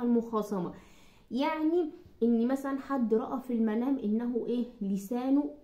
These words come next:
قطع، هنا بقى لو يعجز عن إقامة حجة ما في المخاصمة، أيا كانت نوع المخاصمة اللي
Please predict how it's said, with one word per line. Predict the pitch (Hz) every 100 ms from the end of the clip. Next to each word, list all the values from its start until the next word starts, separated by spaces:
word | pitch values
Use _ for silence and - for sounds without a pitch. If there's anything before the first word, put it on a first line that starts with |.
| -
قطع، | 254 240 196 - - - - - _ _ - - _ _ -
هنا | 277 349 311
بقى | 359 370 403 403 - - - -
لو | 214 214 220 214
يعجز | 233 240 302 311 269 226
عن | 226 277 233
إقامة | 233 285 285 277
حجة | - 302 240 262 240
ما | 233 277
في | 285 277 254
المخاصمة، | 247 240 240 220 220 208 170 - - - - -
أيا | 277 370 403 349 302
كانت | 359 302
نوع | 285 294
المخاصمة | 277 247 240 240 233 285 285
اللي | 247